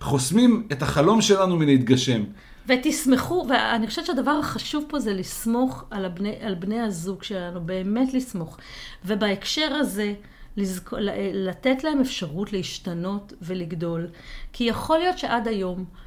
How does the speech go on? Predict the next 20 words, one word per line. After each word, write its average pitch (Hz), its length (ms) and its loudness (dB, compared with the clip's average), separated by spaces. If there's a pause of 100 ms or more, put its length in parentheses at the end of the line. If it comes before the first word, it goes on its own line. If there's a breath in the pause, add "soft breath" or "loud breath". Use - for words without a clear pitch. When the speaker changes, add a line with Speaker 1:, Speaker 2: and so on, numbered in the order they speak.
(260 soft breath)
Speaker 2:
בן 269 180 2
הזוג 262 300 4
שלנו, 233 640 0 (340 soft breath)
אה, 202 260 -2
לא 269 140 4
הצליח 262 380 2
לעצור 190 380 -4
את 175 100 -8
עצמו, 185 520 -6
ונוצר 269 500 0
איזשהו 254 380 -2
עימות 233 380 0
לא 214 100 0
נעים 208 200 -2
עם 202 120 0
הילד, 180 400 -2
אבל 254 140 0
דיברנו 208 500 0
על 190 100 -2
זה, 180 280 -6